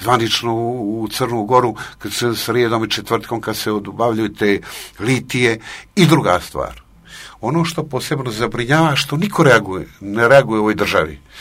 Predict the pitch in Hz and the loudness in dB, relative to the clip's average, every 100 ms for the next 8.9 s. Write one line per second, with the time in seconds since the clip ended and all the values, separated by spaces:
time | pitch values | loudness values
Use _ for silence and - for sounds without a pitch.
0 | - - 131 147 131 110 110 104 87 - | -14 -4 6 8 6 4 0 -2 -6 4
1 | 156 147 - 143 131 - - 123 - 104 | 4 4 0 -2 -2 -8 -12 -12 -10 -12
2 | - - 101 117 147 147 127 104 101 - | -10 -8 -2 2 4 2 0 -4 -6 -8
3 | 95 - 101 - 110 143 139 131 120 113 | -6 -4 -4 -2 0 2 2 0 -6 -6
4 | - - 113 107 95 92 143 147 131 - | -14 -8 -8 -6 -6 -2 -2 -2 -4 -8
5 | - - - 131 127 117 120 117 113 - | -18 -20 -8 -4 -4 -2 -2 -4 -8 -20
6 | - _ 95 101 101 98 98 98 98 - | -20 _ -10 -8 -8 -6 -4 -6 -8 -12
7 | - - 104 - 127 - 104 104 101 - | -20 -10 -6 -4 -4 -6 -6 0 0 0
8 | 98 85 80 76 - - 65 65 | -4 -2 -4 -6 -10 -12 -12 -12